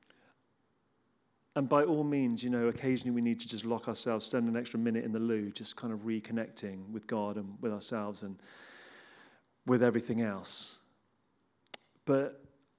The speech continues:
I want to encourage us all, and I'm speaking to myself mostly, that we need to make it a priority to get away with him for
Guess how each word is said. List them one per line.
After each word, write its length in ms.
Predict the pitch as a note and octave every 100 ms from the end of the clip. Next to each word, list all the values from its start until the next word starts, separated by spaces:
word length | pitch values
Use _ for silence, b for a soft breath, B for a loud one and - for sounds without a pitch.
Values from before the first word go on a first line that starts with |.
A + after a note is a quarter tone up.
| -
I 80 |
want 220 | C3+ E3+ D3+
to 40 |
encourage 520 | C3+ - - C#3+ B2+
us 160 | A2+ -
all, 480 | C#3+ A2+ G2 G2+ - _ _
and 100 | C#3
I'm 180 | B2+ A#2
speaking 360 | - D3 - B2
to 120 | B2
myself 640 | A2+ - - A#2 A2+ - - -
mostly, 580 | A#2+ A2+ G#2+ - G2+ G#2 _ _ b b b b b b _ -
that 100 | C3+
we 140 | B2
need 260 | B2 C3 C3
to 120 | C3
make 240 | B2 A2 -
it 20 |
a 60 |
priority 500 | G#2+ A2 G#2+ G#2 -
to 160 | G2+ G#2+
get 220 | G#2 A2
away 220 | A2+ G#2+
with 140 | G#2 G2+
him 200 | G#2+ G2
for 240 | - A2+